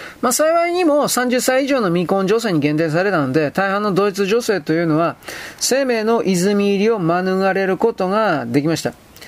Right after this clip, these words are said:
これはですね、ナチスの支配下においては、結婚統計がね、ビヨーンとみんな結婚したがったんですが、女、なぜかといえば、結婚しなかっ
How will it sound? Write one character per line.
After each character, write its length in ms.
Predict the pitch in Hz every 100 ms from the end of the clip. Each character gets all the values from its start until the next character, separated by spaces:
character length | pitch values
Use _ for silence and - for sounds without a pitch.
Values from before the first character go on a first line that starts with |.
| - - -
こ 140 | -
れ 80 | 214
は 60 | 294
で 80 | 262
す 100 | 226
ね、 280 | 220 123 147 - - - -
ナ 240 | 190 330
チ 80 | -
ス 100 | -
の 120 | 262
支 160 | - 220
配 180 | 262 254
下 140 | 208
に 100 | 185
お 60 | 196
い 60 |
て 80 | 175
は、 180 | 175 156
結 200 | - 185
婚 180 | 220 226
統 160 | 277
計 120 | 247 196
が 120 | 160
ね、 160 | 156
ビ 140 | 120 160
ヨ 80 | 208
ー 100 | 254
ン 60 |
と 80 | 247
み 160 | 202 294
ん 40 |
な 120 | 466
結 160 | - 403
婚 200 | 403 392
し 60 | -
た 100 | 339
が 60 |
っ 100 | 349
た 120 | 208
ん 40 | 165
で 60 |
す 80 | 135
が、 100 | 170
女、 200 | 160 151
な 200 | 127 147
ぜ 120 | 202
か 100 | 311
と 100 | 180
い 40 | 165
え 140 | 170
ば、 260 | 151 165 120 - - - - -
結 180 | - 170
婚 160 | 277 311
し 140 | 196
な 120 | 269
か 140 | 403
っ 80 | 320